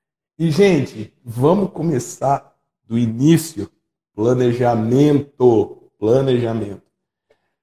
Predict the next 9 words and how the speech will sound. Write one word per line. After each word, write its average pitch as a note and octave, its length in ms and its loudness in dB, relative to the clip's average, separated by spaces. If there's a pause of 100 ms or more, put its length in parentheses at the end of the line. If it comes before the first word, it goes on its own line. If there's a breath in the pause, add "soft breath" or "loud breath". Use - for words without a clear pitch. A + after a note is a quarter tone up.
(140)
Gente, B2 540 0 (380)
não A#2 280 -2
é A2+ 60 -4
fácil. - 500 -6 (560)
Ó, D3+ 140 -2
o B2 120 2
vírus A#2+ 440 0
aí A#2 140 2
também, A#2 500 -2